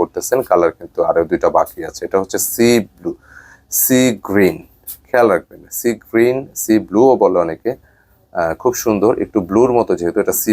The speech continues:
ব্লু বলা হয়, একদম নতুন একটা কালার। এবং এই ধরনের কালারগুলো কিন্তু যে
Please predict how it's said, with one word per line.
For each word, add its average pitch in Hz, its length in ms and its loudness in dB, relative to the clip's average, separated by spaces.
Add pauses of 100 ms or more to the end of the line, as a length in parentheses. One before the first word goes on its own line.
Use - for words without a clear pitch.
ব্লু 95 160 -2
বলা 82 260 2
হয়, 104 160 0 (220)
একদম 95 240 -4 (120)
নতুন 92 200 -6
একটা - 280 -8
কালার। 80 240 0 (640)
এবং 95 200 -6
এই 147 160 6
ধরনের 147 460 2
কালারগুলো 123 440 4
কিন্তু 123 320 -2 (240)
যে 127 100 6